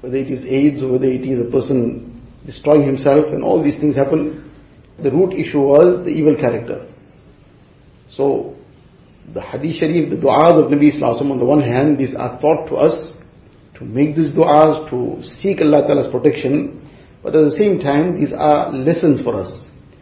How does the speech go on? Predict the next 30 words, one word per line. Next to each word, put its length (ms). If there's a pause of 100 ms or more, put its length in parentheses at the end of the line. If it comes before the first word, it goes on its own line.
(340)
That 120
if 80
a 120
person 460
wants 220
to 80 (100)
stay 240
safe 300
from 360 (140)
all 160
those 220
diseases 760 (400)
and 160
getting 260
caught 240
up 160
in 160
the 340 (640)
quicksand 540
of 220
desires 760 (760)
and 260
getting 280
caught 240
up 120
in 80
all 300
evil 640
actions 400
also, 560